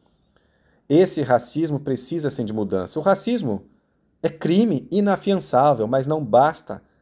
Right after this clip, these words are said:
apenas ser crime. É necessário que nós nos reeduquemos, porque nós, sociedade brasileira, fomos criados, nascemos e vivemos num país racista.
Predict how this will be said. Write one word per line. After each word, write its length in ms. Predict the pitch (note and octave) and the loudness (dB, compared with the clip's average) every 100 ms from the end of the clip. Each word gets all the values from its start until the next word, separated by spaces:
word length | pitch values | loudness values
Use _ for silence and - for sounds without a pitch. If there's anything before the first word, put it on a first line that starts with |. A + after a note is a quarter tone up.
| - | -6
apenas 680 | G#2+ G#2 C3 D#3 G#2 - - _ _ | -6 -2 -2 0 -4 -10 -20 _ _
ser 360 | - C3+ B2+ - | -4 -2 -2 -2
crime. 360 | A#2 A2 F2+ - _ _ _ | -4 -4 -4 -10 _ _ _
É 120 | A2 | -4
necessário 400 | A#2+ A#2 B2 B2+ | -2 -2 0 0
que 80 | B2+ | 0
nós 200 | B2+ B2+ | 0 0
nos 180 | C3 C3 | 0 -6
reeduquemos, 1080 | - F3 F3+ E3 E3+ C#3+ E3 E3 G#2+ - - _ _ _ - | 0 2 2 2 -2 0 0 0 -4 -8 -14 _ _ _ -8
porque 320 | C#3+ D#3 E3 | -6 -2 -2
nós, 600 | B2+ B2 C3 D3 C#3+ - - | 2 6 6 6 2 -8 -16
sociedade 720 | - C3 - F#2+ A2 D3 D3+ | -10 -8 -8 -2 0 0 -2
brasileira, 680 | D3 D3 A2+ G#2+ A2+ B2 _ _ _ _ _ | -4 -2 -6 -6 -6 -10 _ _ _ _ _
fomos 400 | D#3+ E3+ D3+ - | 4 4 2 -4
criados, 600 | D3+ C#3+ A#2+ B2+ B2+ A#2+ | -2 2 4 4 0 -6
nascemos 680 | C#3+ D3 - B2 B2+ B2 | -4 -6 -6 -6 -6 -6
e 40 | B2 | -8
vivemos 460 | D#3+ C#3 C#3+ D#3 | -8 -2 -2 -2
num 160 | C#3 D#3 | -4 -4
país 280 | D3+ C3 D3+ | -2 -2 -2
racista. 720 | D#3+ D#3 - G#3 G#3+ - C#3+ | -4 -6 -6 -8 -6 -8 -10